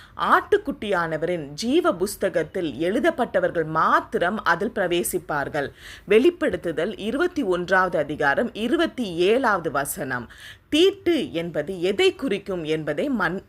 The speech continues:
வசனத்தோடு நாம் பார்ப்போம். மனுஷனுக்கு உள்ளே இருந்து புறப்படுகிறதே மனுஷனை தீட்டுப்படுத்தும். எப்படியெனில், மனுஷனுடைய இருதயத்துக்குள்ளிருந்து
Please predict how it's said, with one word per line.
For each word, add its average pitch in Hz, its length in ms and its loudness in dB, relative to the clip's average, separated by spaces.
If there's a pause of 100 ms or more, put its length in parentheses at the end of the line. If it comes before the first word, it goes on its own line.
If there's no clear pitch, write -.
(160)
வசனத்தோடு 170 920 0
நாம் 214 260 -2
பார்ப்போம். 147 500 -4 (420)
மனுஷனுக்கு 370 600 4
உள்ளே 233 380 0
இருந்து 180 520 -2
புறப்படுகிறதே 190 1000 0 (100)
மனுஷனை 170 520 -4 (100)
தீட்டுப்படுத்தும். 190 800 0 (420)
எப்படியெனில், 185 920 0
மனுஷனுடைய 247 760 2
இருதயத்துக்குள்ளிருந்து 202 1400 -2